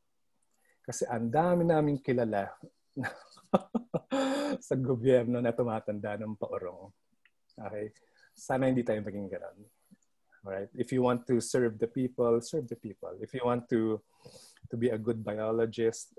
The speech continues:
uh, you know, mammalogist, ornithologist, entomologist, herpetologist, go for it. And with that, thank you everyone, uh, especially sa mga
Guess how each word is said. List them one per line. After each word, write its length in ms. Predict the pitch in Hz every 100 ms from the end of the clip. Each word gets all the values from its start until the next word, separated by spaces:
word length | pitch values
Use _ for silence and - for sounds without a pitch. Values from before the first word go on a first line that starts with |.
| 143 110 - - _ -
uh, 480 | 104 98 98 98 -
you 80 | 113
know, 80 | 98
mammalogist, 800 | 92 101 113 117 107 110 - -
ornithologist, 1120 | 95 98 - 120 110 110 107 110 113 - - _ _ - -
entomologist, 840 | 110 101 104 107 107 98 98 95 -
herpetologist, 960 | 107 - - 101 98 90 104 - - - _ _ _ 117
go 120 | 123
for 240 | 120 92
it. 60 | - _ _ _ _ _ _ _ _ _ _ _ _ _ _
And 320 | - 120 113 117
with 120 | 110
that, 240 | 113 110 -
thank 320 | 135 131 -
you 160 | 131
everyone, 720 | 131 117 123 123 127 127 123 131
uh, 160 | 113
especially 480 | - - 117 123 120
sa 80 | 127
mga 480 | 117 117 113 110